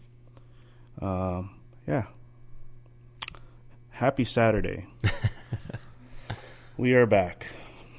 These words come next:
Speaker 1: after a long, nice hiatus 'cause life is just crazy like that.
Speaker 2: Yep.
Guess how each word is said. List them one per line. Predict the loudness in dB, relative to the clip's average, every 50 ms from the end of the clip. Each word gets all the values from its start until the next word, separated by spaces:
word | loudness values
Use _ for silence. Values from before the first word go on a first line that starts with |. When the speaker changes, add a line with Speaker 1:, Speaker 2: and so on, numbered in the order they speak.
| -20 -20 -20 -20 -20 -18 -10 -6
Speaker 1:
after | -6 -4 0 2 4
a | 4 4
long, | 4 4 4 6 6 6 6 4 4 4 4
nice | 4 4 4 2 2 0
hiatus | 2 2 4 4 4 4 2 2 -2 -2
'cause | -2 -2 0 2 4
life | 6 6 6 6 4
is | 0 0 0
just | -2 -4 -4 -2 -4 -6 -6 -2
crazy | 0 2 4 4 4 2 0 0
like | 0 -2 -2 0
that. | 0 0 0 0 -2 -2 0
Speaker 2:
Yep. | 4 6 6 6 4 4